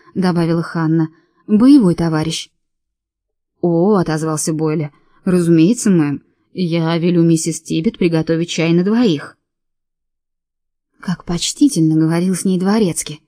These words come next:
Насколько увереннее чувствовала себя Ханна, пока он был в комнате. Робби тем временем оглядел гостиную.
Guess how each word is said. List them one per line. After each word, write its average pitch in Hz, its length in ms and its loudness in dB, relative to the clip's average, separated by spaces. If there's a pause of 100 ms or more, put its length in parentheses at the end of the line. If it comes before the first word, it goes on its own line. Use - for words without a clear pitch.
(520)
Насколько 190 460 0
увереннее 220 540 6
чувствовала 180 480 -4
себя 185 300 -4
Ханна, 190 460 0 (260)
пока 185 320 -2
он 233 260 4
был 233 140 2
в - 80 -8
комнате. 156 540 0 (2500)
Робби 233 340 4
тем 196 220 2
временем 208 400 4
оглядел 180 360 0
гостиную. 160 800 -2